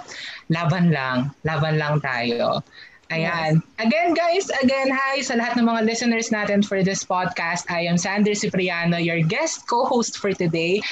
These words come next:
Speaker 1: And this is The Cinephile Diaries.
Speaker 2: Tara, buhayin natin ang pelikulang Pilipino.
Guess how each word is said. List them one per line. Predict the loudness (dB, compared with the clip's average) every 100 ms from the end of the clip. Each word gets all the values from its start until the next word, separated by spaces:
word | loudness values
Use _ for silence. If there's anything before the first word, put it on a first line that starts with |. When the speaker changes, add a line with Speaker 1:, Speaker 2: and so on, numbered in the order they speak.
| -8 -2
Speaker 1:
And | 4
this | 4 2 0
is | 0 0 -2 -6 -6
The | -4
Cinephile | 0 0 0 -2 0
Diaries. | 0 2 0 0 0 -4 -8 -14 _ _ _ _
Speaker 2:
Tara, | 6 8 8 6 0 -2
buhayin | 2 4 6 6
natin | 6 6 6 4
ang | 4 6
pelikulang | 6 8 8 6 6 4
Pilipino. | 4 4 4 4 2 -2